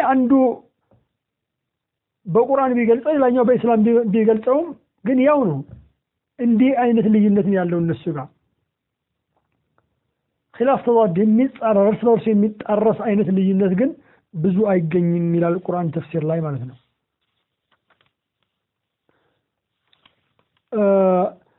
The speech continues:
ቀጥለን እንግዲህ ሐዲሶችን እንጀምራለን። አልኢስቲድላሉ ዐላ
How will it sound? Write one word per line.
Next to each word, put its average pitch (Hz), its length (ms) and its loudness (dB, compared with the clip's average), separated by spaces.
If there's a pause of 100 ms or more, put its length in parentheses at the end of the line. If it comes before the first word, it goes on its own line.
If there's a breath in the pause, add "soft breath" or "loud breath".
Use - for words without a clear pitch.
(640)
ቀጥለን 262 400 0
እንግዲህ 233 260 2
ሐዲሶችን 220 500 0
እንጀምራለን። 208 640 2
አልኢስቲድላሉ 226 640 0
ዐላ 214 180 2